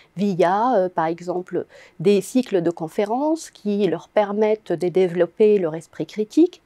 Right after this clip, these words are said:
et leur pensée disruptive. Deux, apprendre par l'action en leur offrant la possibilité d'agir sur le monde dès maintenant grâce à des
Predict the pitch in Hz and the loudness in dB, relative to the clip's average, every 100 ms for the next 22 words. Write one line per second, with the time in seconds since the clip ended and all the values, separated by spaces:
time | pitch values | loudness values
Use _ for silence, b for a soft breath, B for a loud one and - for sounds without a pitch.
0 | - 165 160 - 185 - 170 - - 220 | -6 -6 -6 -8 -6 -4 -6 -6 -4 -4
1 | - 294 349 214 - B B B 190 262 | 2 4 6 4 -6 B B B -2 2
2 | 370 427 _ B B B B 294 - 285 | 2 0 _ B B B B -2 2 2
3 | 262 208 185 160 170 - - 320 359 233 | 2 0 0 0 0 -2 -2 2 2 4
4 | 208 233 247 240 - 247 233 202 202 - | 4 4 2 0 -4 0 2 0 -4 -8
5 | 170 175 196 - 311 392 - b b b | -10 -8 -8 0 2 2 -2 b b b
6 | b 170 214 196 220 220 - 185 185 185 | b 0 2 2 0 0 0 2 2 2
7 | 185 165 170 196 - 294 349 214 202 240 | 0 0 0 0 2 2 2 0 0 2
8 | 339 349 - - _ _ - 202 160 180 | 2 0 -12 -20 _ _ -4 -2 2 0
9 | - | 0